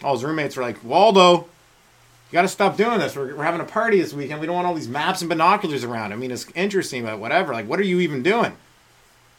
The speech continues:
Are you just a tourist? Just a tourist walking around?" I had a conspiracy about tourists. You know, you see a lot of people with cameras.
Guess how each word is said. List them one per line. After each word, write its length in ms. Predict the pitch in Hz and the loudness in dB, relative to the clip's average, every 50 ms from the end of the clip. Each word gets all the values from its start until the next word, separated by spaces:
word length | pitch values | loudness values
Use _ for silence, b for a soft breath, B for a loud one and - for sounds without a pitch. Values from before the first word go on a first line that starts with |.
| _ - | _ -10
Are 60 | - 143 | -4 0
you 40 | |
just 140 | 156 170 - | 0 0 0
a 60 | 127 | -2
tourist? 600 | 101 - 156 180 208 226 247 269 254 - - - - _ _ _ _ _ _ _ _ _ _ _ _ _ _ - - - | -4 0 4 4 6 6 4 2 0 -4 -8 -16 -20 _ _ _ _ _ _ _ _ _ _ _ _ _ _ -20 -20 -18
Just 160 | - - - | -16 -14 -12
a 40 | 131 | -10
tourist 380 | - - 156 180 190 185 - | -6 -2 2 2 2 2 2
walking 340 | 127 123 139 160 180 185 180 | 0 0 0 0 0 -2 -4
around?" 380 | 160 156 170 180 196 202 196 196 - _ _ _ _ _ _ _ _ _ _ _ _ _ _ _ _ _ _ _ _ _ - | -2 0 0 0 0 -2 -4 -8 -14 _ _ _ _ _ _ _ _ _ _ _ _ _ _ _ _ _ _ _ _ _ -2
I 100 | - 175 | 2 4
had 260 | 180 175 160 151 131 | 4 4 4 4 2
a 40 | 127 | 0
conspiracy 580 | - 151 147 147 - 175 170 165 156 - 143 131 | -2 -4 -6 -2 2 2 4 4 2 0 -2 -4
about 220 | 120 113 110 107 | -2 -2 -4 -6
tourists. 400 | - - 120 110 107 98 92 - | -6 -8 -6 -6 -6 -8 -10 -10
You 80 | 123 127 | -8 -8
know, 40 | 127 | -6
you 80 | 127 | -6
see 140 | 120 - 143 | -6 -6 -6
a 60 | 139 | -4
lot 160 | 135 131 123 | -2 -2 -2
of 100 | 120 113 - b b b b b b b | -2 -6 -10 b b b b b b b
people 240 | - 151 147 139 127 | -6 -4 -2 -2 -4
with 120 | 104 - | -4 -6
cameras. 640 | - - 147 143 147 147 139 123 98 90 - - | -8 -8 -4 -4 -2 -2 -2 -4 -6 -10 -10 -14